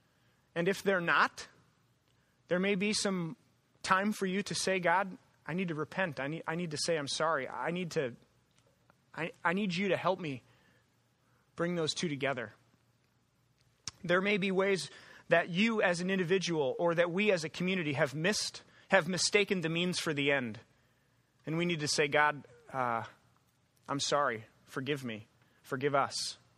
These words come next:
And so I'm just gonna give us, uh, a few moments of silence. It's gonna feel awkward, <clears throat> uh, but that's okay. So do whatever you need to do to find some space. Uh, if the prayer space is open up here, if you wanna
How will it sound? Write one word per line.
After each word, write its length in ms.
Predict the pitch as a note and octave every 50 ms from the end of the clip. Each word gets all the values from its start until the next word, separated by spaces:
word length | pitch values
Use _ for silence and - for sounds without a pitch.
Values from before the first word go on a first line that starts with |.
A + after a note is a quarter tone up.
| _ _ _ _ _ _ _ _ _ _ _ _ _ _ _ _ _ _ _ _ _ _ _ _ _ _ _ _ -
And 100 | D3+ D3
so 180 | - - G3+ G#3
I'm 160 | G3+ G#3+ G#3+
just 160 | A3+ A3 -
gonna 140 | - G#3+ G#3
give 180 | F3 G3+ G3+ F#3+
us, 220 | F3 - - -
uh, 160 | D3+ C#3+ C3 C#3+
a 60 | C#3+
few 180 | - - G3
moments 300 | F#3+ F#3+ G3 F#3+ F3+ -
of 80 | E3+ D3+
silence. 380 | - - D#3 D3+ D3+ C3 - -
It's 120 | C#3+ -
gonna 180 | - G3+ G#3 G3
feel 220 | - - G#3+ G#3
awkward, 540 | - F3+ F3+ F3+ - - A#3 A#3+ C#4 C4 B3 - - _ _ _ _
<clears throat> 1500 | - A#3+ A3+ G3+ F#3+ D#3 C3+ - _ _ _ _ _ _ _ _ _ _ _ _ _ _ _ _ _ _ - - - -
uh, 320 | F3 D#3+ D3+ C#3+ C#3 C3+ C#3
but 460 | - D3+ C#3+ E3+ E3+ G#3 - - - - - _ _ _ _ _
that's 180 | - C3 - -
okay. 320 | E3+ - - D#3 B2 A2 - - _ _ _ _ _ _ _ _ _ _ _ _ - - - - - _ _ _ _ _
So 360 | - - G#3 F#3 D#3+ E3 - - - _ E3+
do 140 | E3+ A3+ B3
whatever 240 | C4 C4 C4 B3
you 120 | B3 B3+ B3
need 160 | B3 B3 A3+
to 60 | B3
do 200 | G3 G#3+ A3 A#3+
to 60 | A#3+
find 300 | - - G#3 G3+ G#3 G#3+
some 120 | - G#3 F3+
space. 520 | - - - G3+ G#3 A3+ A#3+ - - - -
Uh, 340 | G3+ F3+ E3+ D#3+ D3+ C#3+ -
if 140 | - E3 - - - - -
the 120 | F3+ E3+
prayer 260 | - - - G#3+ A3
space 360 | A3 - - A3 G#3+ G3+ -
is 80 | G3+ F3+
open 240 | G3+ G#3+ G#3+ A3+ A3
up 120 | G#3+ -
here, 160 | - A3+ A3+
if 120 | G#3+ G3+ -
you 80 | G#3
wanna 220 | G#3 G#3+ G#3 F#3+